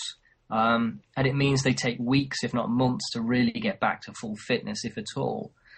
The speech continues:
Um, and so just large sections of the German army may have recovered from the flu, but they are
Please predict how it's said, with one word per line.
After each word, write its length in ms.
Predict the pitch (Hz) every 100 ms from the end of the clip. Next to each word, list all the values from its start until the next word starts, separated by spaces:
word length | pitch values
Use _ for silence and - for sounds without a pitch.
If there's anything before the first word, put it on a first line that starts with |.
| _ -
Um, 420 | 120 117 117 110 _ -
and 100 | 131
so 140 | 139
just 160 | 135 131
large 360 | 139 151 151
sections 460 | - 147 - 131 113
of 80 | 110
the 60 |
German 360 | 104 117 113 110
army 280 | 113 107 107
may 240 | 123 135
have 160 | 127 107
recovered 540 | 107 - 202 208 143
from 180 | - 107
the 80 | 104
flu, 480 | - 110 107 101 104
but 140 | 110
they 140 | 123 120
are 260 | 117 113